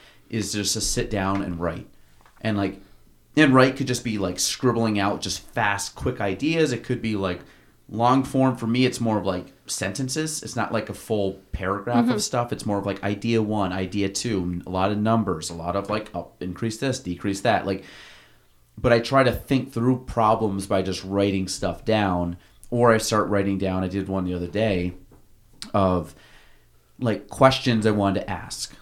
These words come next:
Speaker 1: like, questions I want to answer. And there's stuff that then it could be, like, a one-off question, or there could be stuff that just you go over time. And I'm,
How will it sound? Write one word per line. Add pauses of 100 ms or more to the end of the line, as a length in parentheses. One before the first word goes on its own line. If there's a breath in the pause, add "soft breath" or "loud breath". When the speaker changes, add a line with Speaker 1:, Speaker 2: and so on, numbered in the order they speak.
Speaker 1:
like,
questions
I
want
to
answer. (180)
And
there's
stuff
that
then
it
could
be,
like,
a
one-off
question,
or
there
could
be
stuff
that
just
you
go
over
time.
And
I'm,